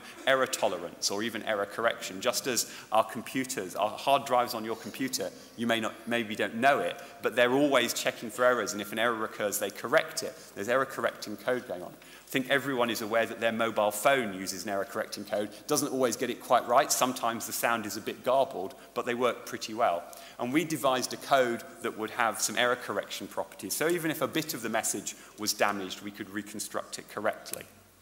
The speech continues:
Here we are repres-, viewing it as Lego blocks again, if that helps in your mind to think what we're doing. We're making lots of Lego blocks of D N A. We're going to read them back and we're going to reconstruct a message.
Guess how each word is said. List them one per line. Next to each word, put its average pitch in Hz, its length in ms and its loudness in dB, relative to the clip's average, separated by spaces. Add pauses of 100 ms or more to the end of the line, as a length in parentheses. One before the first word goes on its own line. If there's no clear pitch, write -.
(1120)
Here 117 100 -4
we 101 140 -2
are 98 120 4
repres-, - 540 -4
viewing 104 300 0
it 95 100 -6
as 98 160 -8
Lego 101 380 0
blocks - 300 -6
again, 85 200 -12
if - 140 -12
that 95 140 -2
helps - 340 -4
in 95 80 -8
your 92 120 -8
mind 95 380 0
to - 80 -12
think 101 260 -10
what 101 140 -4
we're 101 100 -2
doing. 113 280 -2 (240)
We're 113 100 0
making 113 380 0
lots - 240 4
of 107 100 -4 (220)
Lego 123 360 4
blocks - 760 2 (480)
of 104 160 -4
D 107 160 -2
N 107 100 0
A. 120 260 2 (360)
We're 107 100 -2
going 110 220 0
to 107 200 -6
read 110 280 -2
them 98 140 -8
back 104 460 0
and 98 120 -8
we're 95 60 -8
going 98 160 -8
to 104 120 -10
reconstruct 98 680 -8
a 98 40 -6
message. - 480 -12